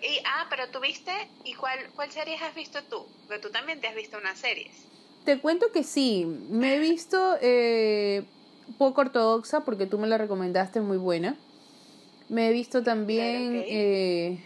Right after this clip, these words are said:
Speaker 2: no sé, de aquí a mañana capaz que robo un banco. <laughs> Me he visto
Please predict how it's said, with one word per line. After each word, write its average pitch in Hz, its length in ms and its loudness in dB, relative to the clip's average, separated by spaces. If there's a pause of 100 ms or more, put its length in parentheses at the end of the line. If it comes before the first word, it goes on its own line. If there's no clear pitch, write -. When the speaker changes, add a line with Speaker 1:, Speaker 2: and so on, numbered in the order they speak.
(180)
Speaker 2:
no 262 180 2
sé, 311 180 -2 (180)
de 330 60 6
aquí 277 140 0
a 294 60 2
mañana 302 380 0
capaz 277 280 0
que 285 120 2
robo 254 180 4
un 247 140 -2
banco. 262 360 4 (300)
<laughs> - 100 10 (880)
Me 403 60 8
he 403 280 8
visto 359 140 0